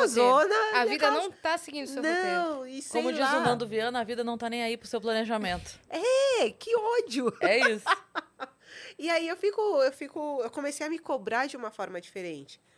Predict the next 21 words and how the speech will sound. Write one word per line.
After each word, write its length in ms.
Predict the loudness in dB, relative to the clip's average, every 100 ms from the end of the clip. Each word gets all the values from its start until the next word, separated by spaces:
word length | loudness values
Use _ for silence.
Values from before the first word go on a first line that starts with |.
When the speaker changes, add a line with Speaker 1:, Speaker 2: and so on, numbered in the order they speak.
| _ _ _
Speaker 2:
Mas, 340 | -10 -4 -4 -2
ao 100 | -2
mesmo 320 | -2 -4 -8
tempo, 600 | -6 -4 -4 -6 -8 -8 -12 _ _ _ _ _ _ _ _ -14
a 80 | -10
minha 160 | -8
vida 160 | -8 -10
está 180 | -10 -10
muito 300 | -10 -10 -6
melhor 320 | -4 -2 -4
do 100 | -8
que 260 | -12 -8 -6
anos 340 | -6 -8 -10
atrás. 500 | -10 -4 -2 -2 -4
Então, 480 | -8 -6 -4 -4 -8
Speaker 1:
Sim. 60 | -14 _ _ -2
Speaker 2:
alguma 520 | 0 0 -4 -4 -2
coisa 300 | 2 2 2
está 280 | -4 -8 -8
certa. 640 | -2 0 0 -2 -4 -6 -6 -14
Speaker 1:
Sim. 280 | -12 -12